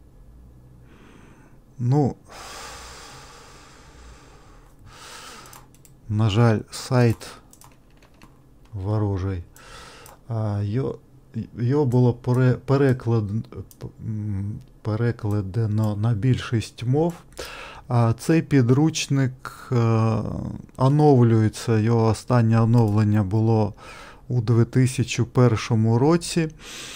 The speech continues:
А, сучасні операційні системи, автор Те-, Тененбаум.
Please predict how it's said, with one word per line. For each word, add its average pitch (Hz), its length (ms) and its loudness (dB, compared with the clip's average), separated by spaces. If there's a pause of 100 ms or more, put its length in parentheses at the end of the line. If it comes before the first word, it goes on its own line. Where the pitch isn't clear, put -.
(420)
А, 107 640 0 (100)
сучасні 120 460 0
операційні 107 640 0
системи, 143 680 -2
автор 113 460 -4
Те-, 113 220 -6 (160)
Тененбаум. 123 840 0